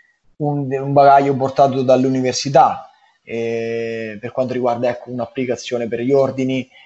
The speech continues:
cercare di, di, di essere un po' più presenti sui social, eh, far-, io fa-, abbiamo rifatto il sito web, e ci sono diverse, ci sono diversi, diverse cose che ho, che ho, che ho cercato di,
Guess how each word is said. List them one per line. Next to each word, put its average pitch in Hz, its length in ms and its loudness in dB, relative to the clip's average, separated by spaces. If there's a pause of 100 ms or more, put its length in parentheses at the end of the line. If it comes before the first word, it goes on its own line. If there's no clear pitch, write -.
cercare 123 540 2
di, 117 720 -4
di, 120 260 -4
di 127 100 0
essere 120 240 -4
un 113 60 -8
po' 120 100 -4
più 117 100 -12
presenti 123 320 -2
sui 113 120 -4
social, 131 640 6 (340)
eh, 117 400 -2
far-, 117 240 -4
io 131 100 -10
fa-, 117 100 0
abbiamo 123 260 -2
rifatto 117 320 -4
il 107 60 -14
sito 113 220 -6
web, 127 500 4 (440)
e - 260 -6
ci - 140 -4
sono 135 200 -2
diverse, 127 1000 2
ci - 120 -10
sono 127 180 -6
diversi, 110 1040 -6 (640)
diverse 117 300 -6
cose 113 220 0
che 113 80 -2
ho, 107 40 -2
che - 400 -6
ho, 110 120 -2
che - 140 -10
ho 113 120 -2
cercato 113 380 -6
di, 117 140 -4